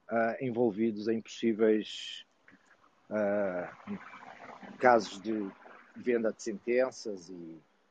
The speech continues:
benesses e, enfim. E a verdade é que o, o, o, o Supremo Tribunal Federal, que supostamente deveria ser um tribunal constitucional,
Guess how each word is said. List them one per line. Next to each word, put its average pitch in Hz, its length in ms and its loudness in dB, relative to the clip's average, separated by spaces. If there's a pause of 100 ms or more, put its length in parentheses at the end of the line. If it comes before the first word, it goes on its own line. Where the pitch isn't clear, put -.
(160)
benesses 101 800 -6
e, 87 180 -12
enfim. - 320 -14 (1040)
E 98 100 4
a 98 60 4
verdade 104 300 8
é 110 40 2
que - 140 -2
o, 107 360 2
o, 92 160 -12 (240)
o, 104 420 -6 (180)
o - 60 -10
Supremo 123 380 4
Tribunal 107 380 8
Federal, 117 680 2
que - 200 -18
supostamente 101 680 -14
deveria 95 240 -6
ser - 120 -10
um 98 120 -6
tribunal 90 380 -6
constitucional, 107 680 2